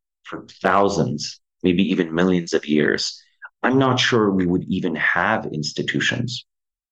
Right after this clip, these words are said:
We might have tribes, but every individual would become this deep repository of know-how and social connection and obligation, favors owed, favors given.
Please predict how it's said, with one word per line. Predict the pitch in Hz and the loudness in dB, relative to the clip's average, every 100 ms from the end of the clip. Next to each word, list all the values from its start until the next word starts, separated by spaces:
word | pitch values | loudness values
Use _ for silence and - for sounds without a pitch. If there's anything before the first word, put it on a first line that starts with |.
| - | 0
We | 82 | 2
might | 87 98 | 2 2
have | 90 - | 0 -2
tribes, | - - 95 85 82 - - - _ - - _ - | 0 2 2 2 0 -4 -14 -18 _ -20 -20 _ 0
but | 82 - | 0 2
every | 107 123 139 117 | 2 2 2 2
individual | 110 85 98 - 85 65 73 | 2 2 0 0 -2 -2 -2
would | 80 | -2
become | 76 - 92 85 | -4 -2 0 2
this | 78 - | 0 -2
deep | - 101 110 - | -2 0 0 0
repository | - - - 95 95 - 92 80 | -2 0 2 2 0 0 2 2
of | 78 | 2
know-how | 76 78 85 85 82 71 - - _ _ _ _ | 0 0 0 0 -2 -2 -4 -8 _ _ _ _
and | 87 80 76 76 _ | 0 2 0 -4 _
social | - - 110 113 107 | -6 0 2 2 2
connection | 92 - 78 76 - - - - - _ | 2 2 0 0 -2 -2 -4 -8 -14 _
and | 92 85 | -2 0
obligation, | - 92 92 87 85 92 98 - 82 73 120 - _ _ _ _ _ - | 2 2 2 2 2 2 0 0 0 0 -4 -12 _ _ _ _ _ -16
favors | - 113 113 107 92 - | 0 2 4 4 2 2
owed, | 95 90 80 | 2 4 2
favors | - - 92 95 87 | 0 0 2 2 -2
given. | 82 85 82 71 65 | 0 0 2 -2 -4